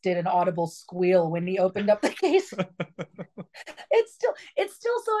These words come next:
exciting. It's like, it's like, it still happens when we hear our song on the radio. It's like, "Oh, we're on, you know,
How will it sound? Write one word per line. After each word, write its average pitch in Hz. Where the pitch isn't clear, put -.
exciting. 415
It's 269
like, 277
it's 269
like, 294
it 240
still 285
happens 269
when 247
we 240
hear 233
our 226
song 226
on 226
the 214
radio. 214
It's 196
like, 240
"Oh, 554
we're 403
on, 370
you 294
know, 302